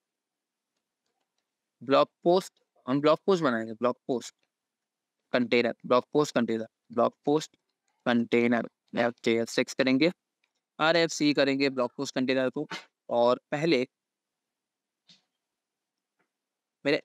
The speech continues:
ऐप डॉट जे एस में इंपोर्ट करेंगे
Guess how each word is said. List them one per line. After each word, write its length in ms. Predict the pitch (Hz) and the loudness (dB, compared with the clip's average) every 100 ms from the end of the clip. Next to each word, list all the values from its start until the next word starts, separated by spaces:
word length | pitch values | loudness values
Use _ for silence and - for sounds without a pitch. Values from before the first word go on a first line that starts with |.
| - | 0
ऐप 200 | 143 160 - | 0 -2 -2
डॉट 160 | 156 | -4
जे 180 | 156 135 | 0 0
एस 100 | 143 - | 0 -2
में 140 | 143 - _ _ _ _ _ _ _ _ _ _ _ _ _ _ _ _ _ _ _ _ _ _ _ _ - | -6 -6 _ _ _ _ _ _ _ _ _ _ _ _ _ _ _ _ _ _ _ _ _ _ _ _ 0
इंपोर्ट 560 | 147 156 185 185 190 - | 0 2 2 2 2 -2
करेंगे 340 | 143 131 131 | -2 2 2